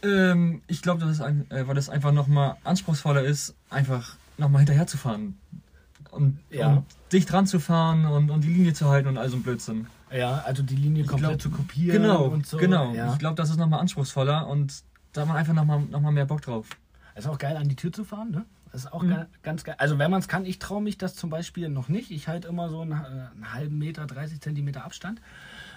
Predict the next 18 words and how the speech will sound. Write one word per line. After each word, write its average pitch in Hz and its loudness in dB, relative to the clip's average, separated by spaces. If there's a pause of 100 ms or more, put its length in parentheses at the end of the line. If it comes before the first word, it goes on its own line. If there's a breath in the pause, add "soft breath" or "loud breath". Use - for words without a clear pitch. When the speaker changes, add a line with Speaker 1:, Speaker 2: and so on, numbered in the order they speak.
Speaker 2:
ähm, 139 4 (1400 soft breath)
um 143 0
das 135 0
einfach 131 -4
abzu-, 139 -6 (300)
abschätzen 190 2
Speaker 1:
Mhm. 190 2
Speaker 2:
zu - -10
können, 147 0
ein - -4
bisschen 139 -4
besser. 135 -4 (360 loud breath)
Aber 170 2
ich 190 0
bin 233 -2
auf 233 -6
der 226 -2
Lead-Seite. 131 -6